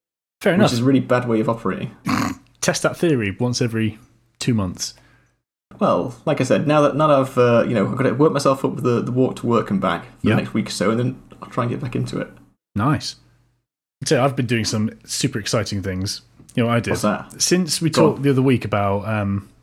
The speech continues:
Speaker 2: <laughs> The bullywugs, yeah?
Speaker 1: Bullywugs, yeah. So since your episode about the bullywugs, and we talked about Hogs of War,
Speaker 2: Yeah.
Speaker 1: I dug out, like, old emulators and old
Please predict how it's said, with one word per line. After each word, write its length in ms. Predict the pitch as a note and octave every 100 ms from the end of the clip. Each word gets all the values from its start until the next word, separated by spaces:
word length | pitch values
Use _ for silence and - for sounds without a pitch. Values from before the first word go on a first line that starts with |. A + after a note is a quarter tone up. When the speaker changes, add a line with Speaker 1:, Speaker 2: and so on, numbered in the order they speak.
| _
Speaker 2:
<laughs> 240 | _ _
The 1080 | B2 - - - - - C3 - - - C3+ C3
bullywugs, 640 | C#3 C3+ A#2 G#2 C#3+ -
yeah? 240 | G#2 A2+ -
Speaker 1:
Bullywugs, 640 | G#3 A3 G#3 D#3+ A#2+ G#2
yeah. 180 | C#3+ C3
So 120 | -
since 280 | A#2 F#3 E3+
your 100 | F3+
episode 240 | E3 - C#3
about 200 | C3 A#2
the 60 |
bullywugs, 440 | A2 A#2+ G#2 F#2 -
and 20 |
we 60 |
talked 160 | A#2 B2+
about 80 | A2
Hogs 220 | A#2+ -
of 60 | A#2
War, 260 | A#2+ F#2 - _ _ _ _ _ _ _ _ -
Speaker 2:
Yeah. 140 | B2
Speaker 1:
I 400 | B2 B2+ A#2+ G#2+ - _ -
dug 200 | A2 G#2+
out, 340 | G2+ G#2 - - _ _ _
like, 200 | - F2+ -
old 140 | F#2+
emulators 760 | F#2 G2 F#2 F#2 - F#2 F2+ F2+
and 260 | F#2 F2
old 460 | - F#2+ F#2+ G2 -